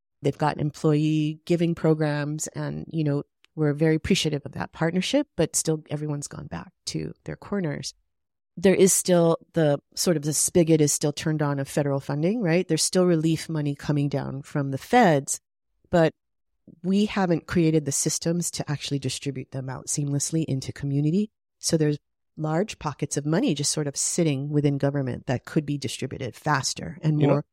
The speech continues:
Speaker 1: and deployed more creatively.
Speaker 2: You know what that sounds like to me, though, is, like, you have all these components that are kind of back and plugged in, but they're not connected.
Speaker 1: Right.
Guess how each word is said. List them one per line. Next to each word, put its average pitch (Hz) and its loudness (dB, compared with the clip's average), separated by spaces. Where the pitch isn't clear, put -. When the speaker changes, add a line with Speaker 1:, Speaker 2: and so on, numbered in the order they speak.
Speaker 1:
and 165 4
deployed 147 4
more 135 0
creatively. 139 -2
Speaker 2:
You - -20
know 123 -10
what - -20
that 131 -2
sounds 113 0
like 107 -4
to - -6
me, 90 -4
though, 101 -4
is, 95 -8
like, 92 -4
you 110 -2
have 104 2
all 104 4
these 110 0
components 98 0
that 98 -2
are 90 0
kind 104 -4
of - -4
back 101 2
and 95 -4
plugged 92 -4
in, 104 -4
but 107 -4
they're 113 2
not 98 0
connected. 85 -8
Speaker 1:
Right. 247 6